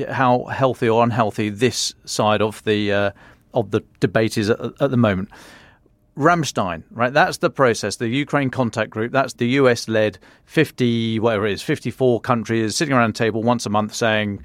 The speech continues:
pledging military kit. So it happened, it was at Ramstein again t-, two or three weeks ago. So next one of those that comes up, not quite sure exactly where,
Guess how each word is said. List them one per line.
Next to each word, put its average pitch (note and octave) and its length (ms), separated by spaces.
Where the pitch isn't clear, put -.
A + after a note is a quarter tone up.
pledging A2+ 540
military A#2 640
kit. - 300
So A#2+ 360
it C#3+ 160
happened, A#2 480
it G2+ 180
was A#2 100
at C3 200
Ramstein A2+ 400
again G#2+ 340
t-, - 100
two B2 580
or C3 40
three D#3 180
weeks E3 140
ago. F#3+ 160
So C#3+ 240
next D3 240
one C3 120
of A#2+ 80
those A#2+ 220
that C3+ 280
comes C3+ 220
up, C3+ 160
not C3+ 160
quite A#2+ 180
sure A2 380
exactly - 340
where, A2+ 220